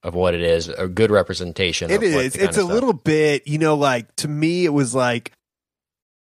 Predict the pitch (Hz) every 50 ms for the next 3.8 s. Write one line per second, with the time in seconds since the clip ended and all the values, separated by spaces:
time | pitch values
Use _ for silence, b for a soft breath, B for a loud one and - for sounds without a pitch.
0 | _ _ _ _ _ _ _ - - 117 120 117 117 110 113 120 - _ _ _
1 | - 165 165 156 147 127 110 151 143 143 151 151 156 160 156 - - - 123 147
2 | 147 143 127 113 - 139 135 135 139 - 151 135 123 127 127 110 - - 156 139
3 | 139 139 131 123 117 113 113 113 113 117 117 113 110 110 107